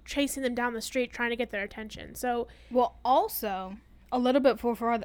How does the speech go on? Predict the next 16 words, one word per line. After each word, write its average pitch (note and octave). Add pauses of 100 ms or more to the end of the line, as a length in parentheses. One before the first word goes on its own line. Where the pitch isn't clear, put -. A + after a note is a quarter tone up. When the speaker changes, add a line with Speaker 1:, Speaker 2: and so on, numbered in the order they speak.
(200)
Speaker 2:
before C#4+
that, F#3 (580)
um, F#3+ (440)
like, A#3
when C4
she D#4+
says E4
hi C#4
to B3
Allison A#3
or G#3+
whatever, A3
"Hi A3
to A3+
the G3+
table," A3